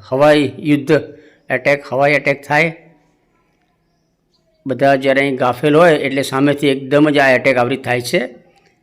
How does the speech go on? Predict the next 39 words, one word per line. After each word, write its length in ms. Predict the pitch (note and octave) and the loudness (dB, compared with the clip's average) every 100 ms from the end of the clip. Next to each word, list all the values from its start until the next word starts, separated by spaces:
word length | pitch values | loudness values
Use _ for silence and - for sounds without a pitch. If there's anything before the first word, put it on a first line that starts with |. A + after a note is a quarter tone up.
| _ - | _ -12
અ, 240 | C3+ C3 D3 | -6 -6 -4
બધા 200 | D3 F3+ | 0 0
શાંત 600 | - D3+ E3 F#3 F#3 F#3+ | 0 0 2 2 0 -2
જ 340 | F#3+ E3+ F3 | -2 2 2
બેસી 340 | D#3+ D3+ D3 E3 | 2 0 0 2
રહ્યા 200 | D3 C#3 | 4 4
હોય, 180 | C3 C3+ | 4 4
ઊભા 260 | C3+ C3 | 0 2
હોય 180 | C3+ B2+ | 4 4
છે. 200 | B2 A#2+ A2+ - - - | 0 -6 -6 -14 -20 -6
અને 180 | D3 D#3+ | -2 -2
સ્ટ્રીટ 460 | - G3+ G#3+ A3 | -4 -4 -4 0
લાઇટો 320 | G3 G3 G3+ | 2 2 0
બધી 180 | G3 F#3 | 0 4
બંધ 260 | F3+ F3 D3+ | 6 6 6
હોય 140 | C3 | 4
છે. 300 | A#2 B2 A#2 | 2 -2 -2
જે 180 | A#2 B2+ | 0 0
આપણી 500 | B2 B2+ C3+ B2 C3 - - | 0 0 -2 -2 -6 -20 -14
શેરી 300 | - D3 D3+ | -2 2 2
ઉપર 260 | D#3 D3+ C#3+ | 2 0 0
જે 340 | C#3+ D3 C#3 C3+ D#3 - | 0 -2 -4 -8 -16 -4
પોલ 240 | D#3+ E3 | 2 4
ઉપર 280 | D#3+ D#3+ D3+ | 2 2 0
લાઇટો 440 | D3 C3+ D3 F3 | 2 2 2 2
હોય, 340 | D#3+ F#3 G3 C3+ - - _ E3 | 4 6 4 2 -4 -20 _ -6
એ 60 | |
લાઇટો 300 | C3+ C3+ E3+ | 0 0 0
બંધ 260 | D#3 F3 G3+ | 2 2 2
કરી 160 | E3+ | 0
દેવાય 280 | C#3 B2+ B2+ | 2 2 2
છે. 180 | B2+ E3+ C#4+ - - _ _ | 2 -2 -2 -6 -20 _ _
અને 140 | C#3+ C#3 | -6 -6
બંને 380 | C3 C3 D#3+ F#3 | -4 0 2 2
તરફ 420 | F#3 F3+ E3 E3+ | 2 2 2 0
શાંતિ 560 | - D#3 D3+ E3 E3 | -2 0 2 2 4
હોય 180 | F3+ D3 | 4 4
છે 140 | B2 B2+ | 2 0
આવી. 260 | B2 D3 | 2 0